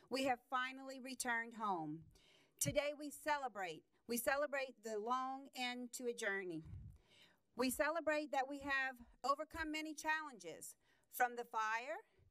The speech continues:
to several hurricanes and many other obstacles.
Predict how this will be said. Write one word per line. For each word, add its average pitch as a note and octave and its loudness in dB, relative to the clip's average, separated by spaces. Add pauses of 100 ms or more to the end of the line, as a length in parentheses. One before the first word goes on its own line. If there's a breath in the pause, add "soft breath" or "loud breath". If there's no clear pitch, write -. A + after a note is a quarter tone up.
(360 soft breath)
to B3 2
several C#4+ 2
hurricanes G#3 -2 (260 soft breath)
and A#3+ 0
many B3+ -2
other A#3 2
obstacles. G#3+ -2